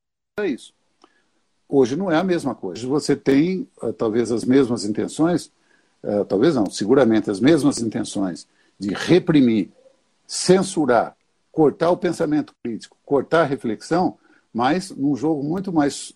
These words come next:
ah, sutil do que simplesmente a força bruta. Simplesmente a força bruta, não é?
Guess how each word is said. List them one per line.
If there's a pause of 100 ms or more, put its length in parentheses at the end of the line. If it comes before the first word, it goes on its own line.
ah,
sutil (180)
do
que
simplesmente
a
força
bruta. (640)
Simplesmente
a
força
bruta, (180)
não
é?